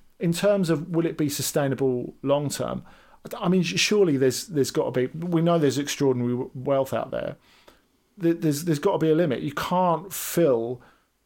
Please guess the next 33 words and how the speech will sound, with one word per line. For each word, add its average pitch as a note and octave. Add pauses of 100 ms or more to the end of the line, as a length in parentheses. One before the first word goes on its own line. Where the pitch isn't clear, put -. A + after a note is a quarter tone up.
(260)
squads C#3+
with, C3
like, C3
twenty C#3 (260)
Marcelo C3+
Brozovic's A#2+
or A#2
Sergei C3
Milinkovic-Savic's, C3 (100)
uh, D#3+
earning C3 (300)
twenty C3
million B2+
a C3+
year. C#3 (260)
Surely D#3+
there's, B2
there's B2+
got -
to F3
come C3+
a A#2
point A#2+
where C3 (320)
that F3
stops, G3+
and, F3+
and F3
we E3
don't F#3+
know C3+ (380)
how D3+
long C#3